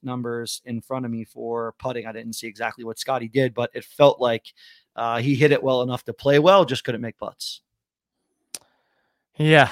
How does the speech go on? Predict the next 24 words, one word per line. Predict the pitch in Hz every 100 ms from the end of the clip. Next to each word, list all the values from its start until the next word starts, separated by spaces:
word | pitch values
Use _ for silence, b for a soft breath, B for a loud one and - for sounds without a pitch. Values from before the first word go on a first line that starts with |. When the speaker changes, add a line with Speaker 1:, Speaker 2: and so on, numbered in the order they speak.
| -
Speaker 2:
I, | 127 131
I | - 127 127 131
actually | 127 117
did | 117
not | 113 -
look | 135 120
at | 110
the |
numbers | 117 113 113 107
either, | 113 113 113
but | 117
yeah, | 123
you | 117
mentioned | 117 117 120 113
Cam | - 120 120
Young. | 120 120
He's, | 113 117 117 - - - _ _ _ _ _ _ _
he's, | _ 131 131 127
uh, | 139 143 143 143 147 143
he's | 139 156
our | 180
favorite | - 220 226 165 143 - _ _ _ _ _ _ -
this | 156 165
week | 156 190 135 - -